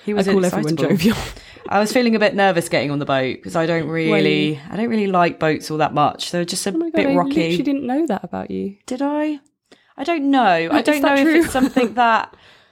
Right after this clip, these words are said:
Speaker 1: I, I always get a little bit nervous on them.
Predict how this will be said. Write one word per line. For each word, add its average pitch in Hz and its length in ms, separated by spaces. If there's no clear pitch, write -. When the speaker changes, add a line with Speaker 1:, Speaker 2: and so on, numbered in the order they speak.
Speaker 1:
I, 226 200
I 285 140
always 339 200
get 285 140
a - 20
little 277 180
bit 240 140
nervous 156 380
on 147 180
them. 135 340